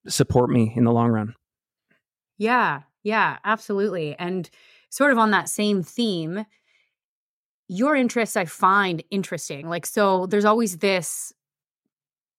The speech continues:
Speaker 2: kind of idea that trail runners are, <laughs> how can I say this? Like, not as interested in business. Uh, I don't know how to articulate this properly, but that it's,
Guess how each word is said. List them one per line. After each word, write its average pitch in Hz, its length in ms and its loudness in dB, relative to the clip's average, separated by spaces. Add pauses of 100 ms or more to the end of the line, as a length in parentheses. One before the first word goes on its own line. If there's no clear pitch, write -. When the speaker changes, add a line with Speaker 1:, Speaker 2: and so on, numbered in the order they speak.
(640)
Speaker 2:
kind 220 220 0
of 208 80 0
idea 185 380 0
that 160 140 -4
trail 175 240 -2
runners 170 380 -2
are, 151 340 -2 (1900)
<laughs> - 0 - (640)
how - 180 0
can - 240 0
I 208 60 -4
say - 240 -6
this? 180 160 -2 (320)
Like, 233 240 0 (680)
not 247 500 6
as 208 160 2
interested 202 380 2
in 175 140 -2
business. 160 560 -4
Uh, 165 300 -2
I 185 100 -2
don't 196 140 0
know 190 80 -2
how 180 120 0
to 175 60 -8
articulate 165 540 -6
this 156 120 -10
properly, 147 360 -4
but 185 180 -2
that 202 140 0
it's, 190 260 -4